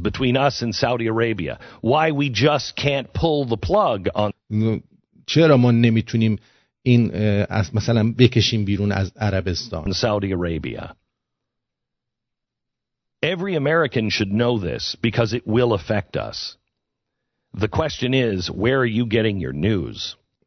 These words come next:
Speaker 2: میگه مهم اینه که شما خبراتون از کجا می‌گیرید.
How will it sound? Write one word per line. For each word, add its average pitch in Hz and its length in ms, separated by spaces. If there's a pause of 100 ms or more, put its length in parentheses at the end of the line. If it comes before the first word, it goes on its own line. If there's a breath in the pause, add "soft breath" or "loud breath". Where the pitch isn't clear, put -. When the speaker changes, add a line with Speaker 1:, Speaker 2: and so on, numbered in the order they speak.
(140)
Speaker 2:
میگه 104 360
مهم 113 320
اینه 131 160
که 127 100
شما 117 320
خبراتون 107 600
از 104 220
کجا 101 340
می‌گیرید. 82 680